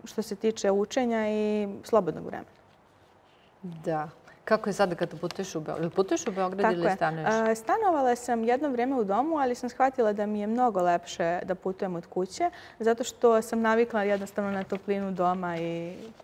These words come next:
Speaker 1: to je nešto što je neprocenjivo i nezamenjivo u današnjem svijetu koji je jako hladan i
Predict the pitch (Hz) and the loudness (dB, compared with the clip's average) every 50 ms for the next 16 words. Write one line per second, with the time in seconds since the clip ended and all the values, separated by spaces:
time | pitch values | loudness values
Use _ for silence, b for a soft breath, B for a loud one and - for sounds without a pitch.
0 | _ _ - - 180 175 175 175 170 170 185 190 202 202 196 196 190 165 - - | _ _ -4 -2 0 0 0 0 -2 -6 -10 -12 -14 -8 -4 -4 -2 -4 -4 -10
1 | - - 214 196 190 196 196 185 190 190 190 - 214 220 208 214 - 214 208 - | -6 -2 -2 0 0 0 -2 -4 -4 -4 -4 -2 0 0 0 0 0 -4 -2 2
2 | - 220 240 294 320 269 240 220 214 202 196 196 190 190 180 175 185 180 175 170 | 4 4 4 4 4 2 2 2 2 0 -2 -2 -2 0 0 -2 0 -2 -2 0
3 | 160 165 170 170 170 - B B B B B B - 208 214 208 208 208 208 - | 0 0 -2 -4 -6 -10 B B B B B B 0 4 4 4 4 2 -2 -4
4 | - 190 - - 202 196 190 - 196 - - 196 190 190 190 185 180 180 180 170 | -6 -8 -4 0 0 0 0 -2 -4 0 2 2 4 4 4 2 2 0 -2 -10
5 | - - 180 175 170 170 175 170 170 165 160 160 170 170 165 - - | -4 -2 0 2 2 0 0 -4 -6 -6 -8 -8 -8 -10 -10 -10 -12